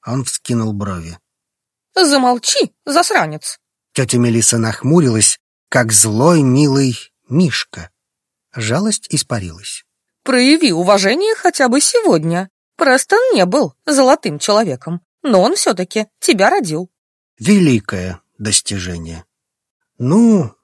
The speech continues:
Speaker 1: допустим, не родил, а сделал.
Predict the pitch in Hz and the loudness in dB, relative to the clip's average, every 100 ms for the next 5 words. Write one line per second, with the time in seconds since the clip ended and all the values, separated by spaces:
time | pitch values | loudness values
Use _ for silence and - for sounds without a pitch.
0 | _ 107 117 117 220 214 - 135 127 131 | _ -6 -4 -2 0 0 0 -2 0 0
1 | 117 113 110 214 226 147 _ _ - 110 | 0 -2 0 0 0 -2 _ _ -8 -2
2 | - 98 185 240 180 98 | -2 0 0 0 0 -4